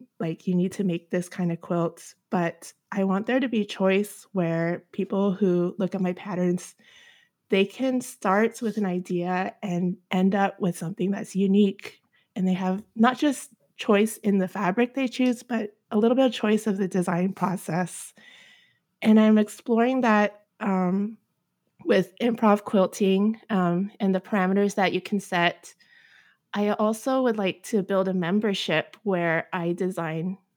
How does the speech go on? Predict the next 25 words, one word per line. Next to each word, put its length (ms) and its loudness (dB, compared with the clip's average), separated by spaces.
like, 320 -8
a 80 -4
library 520 0
of 160 -4
blocks 580 -2
that 180 -4
are 320 -2
interchangeable 1120 -4
and 160 0
write 300 0
out 240 -4
the 80 -8
patterns 480 -4
and 120 -4
cutting 300 -2
directions 680 -6
so 200 -4
that 300 -6
you 140 -4
can 260 -2
just 300 -6
easily 420 -2
swap 520 -6
in 280 0
and 200 -2